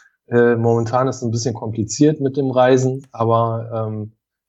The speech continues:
wir hatten dann immer jedes Jahr dann immer so drei Besonderheiten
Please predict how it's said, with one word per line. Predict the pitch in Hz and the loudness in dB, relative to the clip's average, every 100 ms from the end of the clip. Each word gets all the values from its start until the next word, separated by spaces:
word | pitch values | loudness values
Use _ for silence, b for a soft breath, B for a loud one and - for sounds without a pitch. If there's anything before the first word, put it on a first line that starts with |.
| _ | _
wir | 98 | -10
hatten | 120 | -2
dann | 120 113 | 0 0
immer | 107 | 2
jedes | 110 110 131 131 | 2 4 2 2
Jahr | 123 117 123 | 2 4 2
dann | 113 113 | -2 -6
immer | 117 | -6
so | 117 117 | -4 -4
drei | 110 113 | -4 -2
Besonderheiten | 131 117 120 135 127 117 117 117 117 113 113 | -2 0 -2 -2 -2 -2 -4 -6 -10 -10 -12